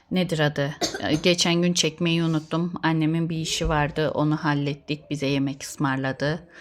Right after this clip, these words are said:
Onu da çekmeyi unuttum. Ondan sonracığıma daha böyle yavaş yavaş gidiyor.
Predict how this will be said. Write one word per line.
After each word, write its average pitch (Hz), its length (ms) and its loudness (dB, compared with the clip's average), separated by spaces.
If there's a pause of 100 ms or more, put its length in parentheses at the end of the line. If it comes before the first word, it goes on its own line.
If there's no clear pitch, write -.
(260)
Onu 175 240 4
da 160 80 2
çekmeyi 147 520 2
unuttum. 147 600 0 (640)
Ondan 180 500 4
sonracığıma 165 1000 0 (520)
daha 208 340 6
böyle 175 380 8
yavaş 202 600 6
yavaş 202 460 4
gidiyor. 170 440 4